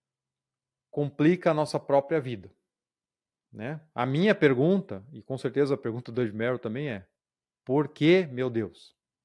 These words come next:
Pra que fazer isso? Qual é o objetivo que eu estou tentando alcançar? O que que a gente consegue com isso tudo, com essa confusão de objetivos? É causar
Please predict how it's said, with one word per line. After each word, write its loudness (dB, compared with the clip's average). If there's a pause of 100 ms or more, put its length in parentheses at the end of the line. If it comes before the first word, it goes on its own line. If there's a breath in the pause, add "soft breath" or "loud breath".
(880)
Pra 2
que 0
fazer 0
isso? -8 (680)
Qual 6
é 8
o 8
objetivo 0
que -6
eu -4
estou -2
tentando -4
alcançar? -8
O -20 (920)
que -6
que 2
a 6
gente 0
consegue 2
com -6
isso -4
tudo, -6
com 0
essa 0
confusão 0
de -2
objetivos? -6
É 0
causar 2